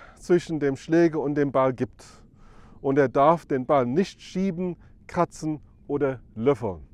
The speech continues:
Naja, das, was ich jetzt ge-, gerade gemacht habe, war w-, wahrscheinlich nicht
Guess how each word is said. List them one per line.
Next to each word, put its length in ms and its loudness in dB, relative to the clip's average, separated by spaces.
Naja, 220 -4
das, 200 -2
was 160 -2
ich 160 -8
jetzt 180 -4
ge-, 200 -8
gerade 400 4
gemacht 380 0
habe, 460 2
war 160 -4
w-, 120 -10
wahrscheinlich 560 -2
nicht 340 -6